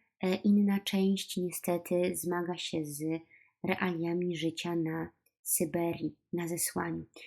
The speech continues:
Więc tak jak widzimy, są to bardzo trudne okoliczności, w których znajduje się naród polski i dramat jest tutaj wypowiedzią o przyszłych losach narodu polskiego, bo nie zapominajmy o tym, jak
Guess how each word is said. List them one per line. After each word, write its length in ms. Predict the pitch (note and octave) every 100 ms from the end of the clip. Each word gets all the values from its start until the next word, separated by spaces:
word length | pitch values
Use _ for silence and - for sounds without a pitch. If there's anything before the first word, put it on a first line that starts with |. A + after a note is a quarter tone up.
| - - -
Więc 140 | F#3+
tak 120 | C#4+
jak 160 | D4+ B3
widzimy, 320 | G#3 A3 A3+
są 180 | A3 G3+
to 120 | -
bardzo 280 | F3+ G3 F#3
trudne 400 | - A3 G3+ G3+
okoliczności, 680 | G3 F3+ F3+ - G3 - -
w 40 |
których 280 | - F3 E3
znajduje 340 | F3 E3+ F3
się 140 | E3 E3+
naród 280 | E3 E3
polski 560 | - D#3 D#3 - - C#4+ - - - _ -
i 60 |
dramat 720 | D#3+ F#3 B3 D#4+ D#3+ F#2 - - _ _ _ _ _ _ _ -
jest 200 | F#3+ -
tutaj 240 | G3 F3+
wypowiedzią 800 | F3+ - F#3 E3+ G3 G3+ A3 A3
o 60 | -
przyszłych 800 | - - - G#3 G#3 G3+ F#3+ - -
losach 380 | F3 F3 F3
narodu 320 | F3 E3+ E3 E3+
polskiego, 600 | F3+ D#3+ - E3 - - - - - -
bo 80 | F#3+
nie 120 | F#3+
zapominajmy 760 | F#3+ F#3+ F#3 F#3+ C#4+ C#4+ B3
o 100 | G#3+
tym, 300 | A3 A3 A3
jak 180 | G3 G3+